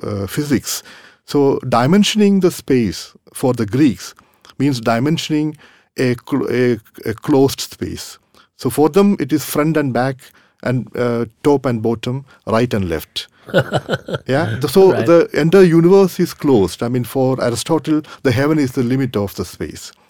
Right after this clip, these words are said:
Speaker 1: But
Speaker 2: Now,
Speaker 1: tha-
Speaker 2: for Aristotle, why did things fall down? Did he have a clue?
Speaker 1: Well, they,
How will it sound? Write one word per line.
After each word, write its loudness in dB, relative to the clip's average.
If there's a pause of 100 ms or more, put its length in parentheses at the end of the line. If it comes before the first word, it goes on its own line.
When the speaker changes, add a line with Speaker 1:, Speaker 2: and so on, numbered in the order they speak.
(500)
Speaker 1:
But 2
Speaker 2:
Now, 2
Speaker 1:
tha- 4
Speaker 2:
for 2
Aristotle, 0
why 2
did -4
things -6
fall -4
down? -6 (220)
Did -4
he 2
have 0
a -6
clue? -6 (800)
Speaker 1:
Well, 2
they, 2